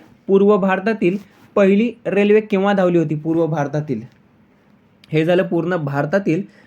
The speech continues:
आता आपण पाहूया पूर्व भारतातील. पूर्व भारतातील पहिली रेल्वे ही पंधरा ऑगस्ट अठराशे चोपन्न साली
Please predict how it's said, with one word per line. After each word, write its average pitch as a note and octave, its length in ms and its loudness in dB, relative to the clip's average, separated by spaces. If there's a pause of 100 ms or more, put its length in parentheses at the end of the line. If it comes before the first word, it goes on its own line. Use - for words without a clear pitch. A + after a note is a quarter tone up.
(120)
आता D3+ 200 -2
आपण F3+ 240 -4
पाहूया F3+ 320 0
पूर्व F3+ 360 0
भारतातील. C3+ 540 -4 (340)
पूर्व G3+ 240 4
भारतातील G#3 460 0
पहिली G3 360 2
रेल्वे G3+ 340 2
ही G3 300 -2 (320)
पंधरा F#3+ 340 0
ऑगस्ट G#3 520 -2 (120)
अठराशे F#3+ 460 -2
चोपन्न G3 560 -2
साली G3 320 0